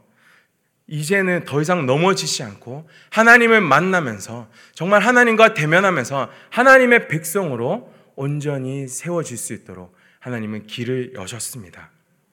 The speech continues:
주님은, 주님께서는요, 지금 시험 가운데 있는 우리들에게 이렇게 말씀하시고 계십니다. 사랑하는 아들아,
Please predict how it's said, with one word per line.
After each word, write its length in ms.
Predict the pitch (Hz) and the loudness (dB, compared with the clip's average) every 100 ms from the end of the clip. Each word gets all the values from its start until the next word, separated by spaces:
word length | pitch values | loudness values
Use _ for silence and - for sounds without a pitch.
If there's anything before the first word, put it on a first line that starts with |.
| _ _ _ _ _ _ _ _ _ | _ _ _ _ _ _ _ _ _
주님은, 520 | - 165 175 175 143 127 131 - | -10 -6 -4 -4 -6 -8 -8 -8
주님께서는요, 880 | - 170 165 147 135 117 110 139 101 _ _ _ _ | -6 -6 -6 -8 -8 -10 -10 -10 -12 _ _ _ _
지금 360 | - 131 143 | -10 -8 -8
시험 360 | - - 190 175 | -8 -6 -6 -8
가운데 380 | - 117 123 131 | -10 -12 -10 -12
있는 420 | 110 101 107 139 | -12 -12 -14 -16
우리들에게 720 | 113 107 107 107 92 104 123 131 _ _ | -16 -16 -14 -14 -14 -12 -14 -16 _ _
이렇게 300 | 135 143 143 | -12 -12 -14
말씀하시고 600 | 113 90 - 107 92 113 | -16 -16 -16 -16 -18 -18
계십니다. 540 | - 95 110 87 - _ _ _ _ _ _ _ _ _ _ _ _ | -18 -20 -20 -20 -20 _ _ _ _ _ _ _ _ _ _ _ _
사랑하는 600 | - - 123 131 127 127 | -20 -14 -12 -10 -10 -10
아들아, 460 | 113 110 104 90 | -12 -12 -16 -18